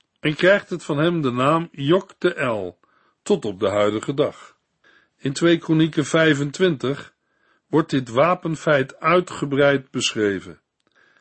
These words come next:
In de versen acht tot en met achttien is te lezen dat de burgeroorlog tussen Israël en Juda,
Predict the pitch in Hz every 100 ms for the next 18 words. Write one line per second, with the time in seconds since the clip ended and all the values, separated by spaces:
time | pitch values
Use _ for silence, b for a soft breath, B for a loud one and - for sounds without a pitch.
0 | _ - 170 160 185 190 156 180 180 -
1 | 165 160 156 147 180 190 - 151 139 123
2 | - 127 170 139 95 107 - b b b
3 | _ 139 135 147 180 208 190 165 175 151
4 | 131 156 180 - 165 - 165 196 - 156
5 | 139 123 117 180 151 139 151